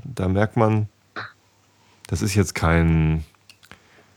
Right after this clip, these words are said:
kein achtzehnjähriger sonst wie was und auch kein fünfzehnjähriger Tobermory, aber durchaus sehr angenehm.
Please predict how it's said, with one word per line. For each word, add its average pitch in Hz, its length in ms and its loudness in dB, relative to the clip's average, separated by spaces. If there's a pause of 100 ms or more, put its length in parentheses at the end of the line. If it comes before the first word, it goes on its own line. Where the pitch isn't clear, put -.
(180)
kein 80 480 -2
achtzehnjähriger 82 1300 0
sonst 92 340 -4
wie 110 120 0
was 127 340 4
und 90 100 -6
auch - 140 -4
kein 87 160 -2
fünfzehnjähriger 87 680 -2
Tobermory, 113 580 0
aber 101 320 0 (1000)
durchaus 101 840 0
sehr 101 600 4 (600)
angenehm. 85 720 0